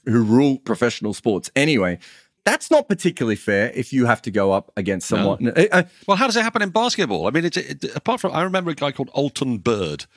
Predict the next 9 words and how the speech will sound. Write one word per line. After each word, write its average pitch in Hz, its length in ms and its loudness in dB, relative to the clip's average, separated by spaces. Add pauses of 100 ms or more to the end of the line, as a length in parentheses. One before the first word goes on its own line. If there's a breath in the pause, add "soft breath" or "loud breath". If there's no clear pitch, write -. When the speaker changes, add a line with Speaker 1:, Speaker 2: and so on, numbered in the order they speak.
(440 loud breath)
Speaker 2:
and 113 100 0
everyone 196 220 -2
remembered 165 360 -2
Alton 123 460 -2
Bird 78 480 -4
because 95 220 -4
he 104 80 -2
was 98 100 -4
five-foot-ten. 110 800 -6